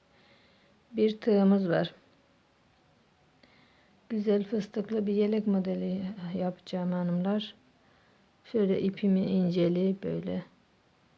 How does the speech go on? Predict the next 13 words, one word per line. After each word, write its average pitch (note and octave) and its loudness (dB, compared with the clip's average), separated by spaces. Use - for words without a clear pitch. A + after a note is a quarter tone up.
Güzel F#3+ -2
hardal F#3+ -4
sarımız. F3+ -8
Hardal A3 -8
sarısını G#3 -4
beğenenler G3+ 2
yapsın. G3+ -2
Çok C4+ -2
güzel A#3+ 4
olduğuna G#3+ 4
inanıyorum F#3+ 2
hanımlar F#3+ 2
bu G#3 -6